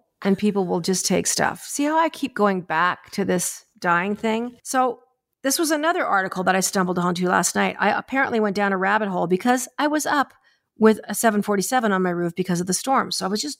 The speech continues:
reading stuff, trying to console my dog. In two thousand one, Doctor Linda Kramer,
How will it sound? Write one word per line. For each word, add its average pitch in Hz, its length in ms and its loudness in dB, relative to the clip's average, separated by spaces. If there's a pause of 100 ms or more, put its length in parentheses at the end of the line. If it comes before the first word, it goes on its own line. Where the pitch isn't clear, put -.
reading 208 420 0
stuff, - 380 -12 (240)
trying 254 200 0
to 269 80 -2
console 214 340 0
my 196 140 0
dog. 190 300 0 (300)
In 254 120 0
two 339 140 0
thousand 339 340 -2
one, 214 180 0
Doctor 220 460 -2
Linda 262 420 0
Kramer, 254 800 -2